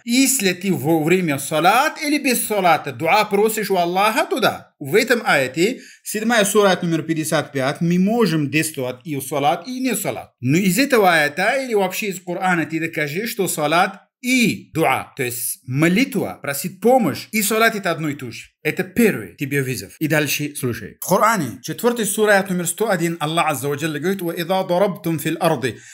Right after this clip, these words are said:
когда вы путешествуете по земле, «фалайса алейкум джунахун», нет греха на вас, «ан якусуру мина салат», чтобы вы уменьшили из асалат.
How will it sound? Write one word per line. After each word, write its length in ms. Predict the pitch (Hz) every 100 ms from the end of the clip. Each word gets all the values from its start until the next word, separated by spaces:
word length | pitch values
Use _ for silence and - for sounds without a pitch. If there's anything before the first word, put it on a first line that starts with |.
| -
когда 280 | 202 196 190
вы 100 | 190
путешествуете 760 | 190 175 - 226 - 165 147
по 120 | 143 139
земле, 540 | 135 160 156 107 -
«фалайса 800 | - 170 165 202 240 - 202 160
алейкум 640 | 165 180 208 202 190 180 135
джунахун», 800 | 160 165 196 202 214 208 190
нет 240 | 185 233 165
греха 340 | 202 214 240
на 120 | 226
вас, 340 | 156 104 - -
«ан 140 | -
якусуру 1000 | 175 180 190 196 170 156 - 269 262 202
мина 220 | 180 160 156
салат», 480 | - 180 208 240 247 - -
чтобы 420 | - 185 165 185
вы 220 | 190 196
уменьшили 1200 | 196 180 170 185 247 240 - 180 170 160 160 - -
из 380 | 214 202 202 190 -
асалат. 640 | 170 156 185 160 107 -